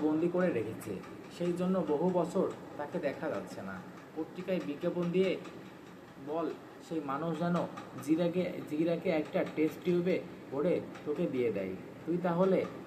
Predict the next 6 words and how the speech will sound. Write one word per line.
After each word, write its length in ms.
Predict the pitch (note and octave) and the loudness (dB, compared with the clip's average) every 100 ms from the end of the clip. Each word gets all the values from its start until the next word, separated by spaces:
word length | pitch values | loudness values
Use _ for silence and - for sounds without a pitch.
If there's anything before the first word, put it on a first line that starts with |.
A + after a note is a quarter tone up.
| - - | -14 -12
অ্যাটমিক 440 | - D3+ - F#3 D3+ C#3 | -6 -6 -4 -2 -2 -4
ডিস্টার্ব 340 | D3 - F3+ - | -6 -4 -4 -2
করতে 240 | - - | -4 -2
পারবি। 360 | - - F#2 F#2+ F#2+ - - D3 | -4 -4 -4 -8 -10 -14 -12 -4
রাজু 220 | D#3+ E3+ B2+ | 0 0 -2
হাসল। 360 | A2+ - G#2+ | -8 -6 -8